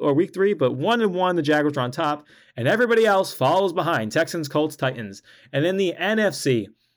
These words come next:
the Eagles, not surprised, lead the ch-, charge in the N F C least,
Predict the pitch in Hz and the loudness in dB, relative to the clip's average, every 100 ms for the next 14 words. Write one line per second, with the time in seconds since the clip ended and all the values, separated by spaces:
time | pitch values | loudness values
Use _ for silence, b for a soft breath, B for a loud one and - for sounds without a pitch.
0 | _ 143 160 - 285 294 285 156 110 - | _ -2 -2 -2 2 6 6 4 2 -4
1 | - _ _ - 160 - 240 233 160 170 | -18 _ _ -4 -2 0 0 2 2 0
2 | - b b b b b b 131 185 277 | -6 b b b b b b 0 2 4
3 | 294 226 - _ - 143 226 240 240 - | 2 2 -6 _ -4 0 2 0 -2 -6
4 | - - - 214 202 254 190 180 190 185 | -8 -8 -4 2 2 2 0 0 2 2
5 | 185 151 156 294 285 - | 2 4 6 6 4 2